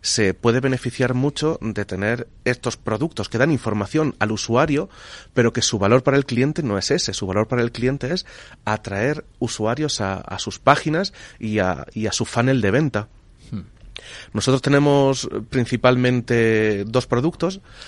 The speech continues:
Speaker 1: uno basado en contenido de destino, donde le decimos a los turistas qué ver, qué hacer,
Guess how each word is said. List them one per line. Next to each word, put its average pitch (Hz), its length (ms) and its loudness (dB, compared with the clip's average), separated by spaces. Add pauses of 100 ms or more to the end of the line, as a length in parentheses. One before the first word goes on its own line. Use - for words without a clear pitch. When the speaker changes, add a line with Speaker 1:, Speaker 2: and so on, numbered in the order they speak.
(100)
Speaker 1:
uno 139 220 4
basado 117 400 2
en 101 60 -2
contenido 104 500 0
de 127 100 2
destino, 151 440 0
donde 120 200 -2
le 92 60 -8
decimos 98 320 -6
a - 40 -6
los 92 120 -10
turistas 107 520 -6
qué 95 160 -6
ver, 139 240 0
qué 123 120 0
hacer, 156 340 0